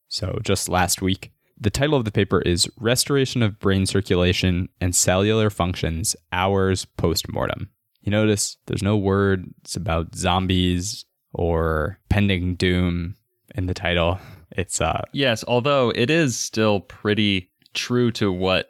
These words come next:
Speaker 2: these articles are making it sound like. You know, it's not like some weird convoluted thing. It is actually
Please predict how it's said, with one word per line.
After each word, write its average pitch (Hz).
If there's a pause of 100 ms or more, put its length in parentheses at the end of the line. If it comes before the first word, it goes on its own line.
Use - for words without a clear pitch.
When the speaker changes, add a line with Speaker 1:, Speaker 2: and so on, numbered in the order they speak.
(140)
Speaker 2:
these 98
articles 98
are 95
making 87
it 76
sound 85
like. -
You 107
know, 95
it's 95
not 101
like 95
some 95
weird 92
convoluted 87
thing. 95
It 85
is 92
actually 92